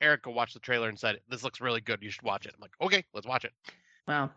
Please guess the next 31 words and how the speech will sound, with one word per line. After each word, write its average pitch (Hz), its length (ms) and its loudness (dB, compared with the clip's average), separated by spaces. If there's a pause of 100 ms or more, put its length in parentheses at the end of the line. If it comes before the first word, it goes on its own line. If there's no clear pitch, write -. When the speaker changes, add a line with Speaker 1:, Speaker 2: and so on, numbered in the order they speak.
(100)
Speaker 2:
I'm 165 180 8
excited 156 440 8
for - 120 -6
this. 143 380 0
I 175 180 8
am 160 220 6
here 196 300 4
for 175 320 6
it, - 100 -2
Scotty. 147 380 2
Speaker 1:
You're 147 300 6
Speaker 2:
You're 220 80 10
Speaker 1:
excited. 170 240 6
Speaker 2:
bringing 214 220 6
Speaker 1:
Feel 262 180 6
Speaker 2:
some, 175 100 6
Speaker 1:
these - 140 2
nipples. 170 440 2 (320)
Speaker 2:
you're 220 180 8
bringing 233 280 6
some 170 220 2
good 180 200 6
ones. 143 400 2
You 170 140 -2
got 170 300 6
Till 190 160 2
Death 185 300 4 (120)
Do 175 160 2
Us 151 100 0
Part 196 420 6
and 143 340 2